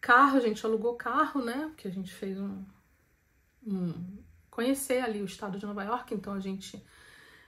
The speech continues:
foi mais fácil ir de carro, porque algumas cidades a estação de trem ou do, do aeroporto, do ônibus,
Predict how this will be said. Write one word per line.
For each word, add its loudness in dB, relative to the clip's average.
foi 2
mais 4
fácil 0
ir -2
de -4
carro, 0
porque -14
algumas -2
cidades -4
a 0
estação -4
de -2
trem -2
ou -2
do, -4
do -8
aeroporto, -2
do -2
ônibus, -6